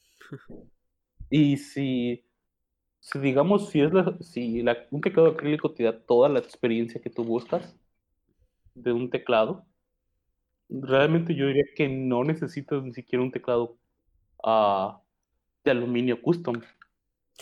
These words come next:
Speaker 1: No, y, y honestamente el acrílico suena muy bien. O sea, s-, s-, si algún te encuentras un, un teclado acrílico que te guste y eres satisfecho, o sea, puede ser, ese puede ser tu endgame.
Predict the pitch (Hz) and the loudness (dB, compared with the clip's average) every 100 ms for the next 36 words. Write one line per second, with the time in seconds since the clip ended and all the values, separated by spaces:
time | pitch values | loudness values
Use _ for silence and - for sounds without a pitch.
0 | - _ _ 180 285 381 - _ _ - | -20 _ _ -14 -12 -12 -18 _ _ -14
1 | 147 135 - - 147 208 220 214 180 156 | -12 -14 -14 -12 -12 -10 -10 -10 -8 -6
2 | 147 156 151 165 156 165 160 185 277 190 | -8 -10 -14 -14 -12 -12 -12 -14 -16 -18
3 | _ - 123 143 131 - - - - - | _ -16 -12 -8 -10 -10 -20 -20 -20 -20
4 | - - 143 131 127 165 185 - 131 123 | -18 -12 -8 -8 -8 -12 -16 -18 -14 -12
5 | 127 139 143 - _ _ _ _ - 127 | -12 -12 -16 -18 _ _ _ _ -18 -16
6 | 113 123 117 120 113 107 117 - 110 110 | -12 -10 -10 -10 -12 -10 -12 -10 -12 -12
7 | 127 - 113 107 107 123 - - 110 117 | -12 -12 -10 -10 -12 -14 -20 -16 -14 -14
8 | - - _ _ - 117 - 151 - 170 | -16 -20 _ _ -8 -8 -6 -8 -8 -10
9 | 202 - 131 131 113 113 127 147 151 | -12 -10 -8 -8 -10 -12 -14 -16 -20